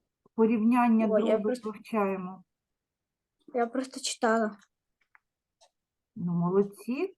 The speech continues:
Speaker 1: тому ви наперед прийшли. І так, коли запишете ці два правила, в мене до вас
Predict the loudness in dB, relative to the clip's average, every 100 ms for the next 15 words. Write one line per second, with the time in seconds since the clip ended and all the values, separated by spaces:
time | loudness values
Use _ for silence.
0 | _ -10 -6 -2 0 -2 -6 -10 -8 -6
1 | -6 -10 -14 -16 -16 -12 -12 -14 _ _
2 | _ _ _ _ _ 0 4 4 2 -12
3 | -6 -4 -2 -2 -2 -4 -6 -4 -4 -4
4 | -2 -2 4 4 4 4 6 6 2 0
5 | -2 -4 0 0 0 2 4 4